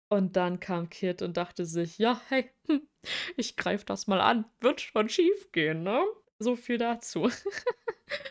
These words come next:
Das ist auch, also geiles, also vor allem ein geiler Aufbau, wenn's dann jetzt darum geht, was im aktuellsten, neuesten Kapitel passiert ist, worüber ich am Ende reden möchte.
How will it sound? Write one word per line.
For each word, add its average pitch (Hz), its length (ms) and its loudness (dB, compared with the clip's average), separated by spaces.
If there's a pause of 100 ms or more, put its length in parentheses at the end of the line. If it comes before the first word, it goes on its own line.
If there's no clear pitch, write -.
(200)
Das 302 220 4
ist 285 120 4
auch, 294 280 4
also 202 480 0
geiles, 262 560 2
also 226 200 2
vor 226 140 0
allem 226 200 2
ein 220 100 0
geiler 208 400 4
Aufbau, 240 760 2 (260)
wenn's 233 260 2
dann 214 160 2
jetzt 202 200 0
darum 214 320 4
geht, 185 220 2
was 185 180 -4
im 190 180 -2
aktuellsten, 196 600 0
neuesten 185 400 2
Kapitel 180 380 2
passiert 175 340 -4
ist, 196 160 -2
worüber 175 300 2
ich 180 100 -4
am 180 80 0
Ende 175 260 2
reden 180 220 2
möchte. 220 320 0